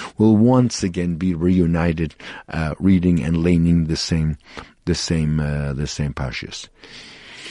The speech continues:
This week, of course, Tazria Metzora, one really cannot help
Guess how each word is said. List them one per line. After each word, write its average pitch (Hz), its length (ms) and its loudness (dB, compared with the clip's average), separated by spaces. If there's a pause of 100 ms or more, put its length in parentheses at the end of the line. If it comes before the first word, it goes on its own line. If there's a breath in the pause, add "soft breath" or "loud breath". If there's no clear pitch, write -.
(400 loud breath)
This 165 200 4
week, 147 200 4
of 110 160 0
course, - 440 0 (120)
Tazria 104 400 2
Metzora, 101 560 2
one 98 360 4
really 101 400 4 (100)
cannot 98 520 0
help - 380 -2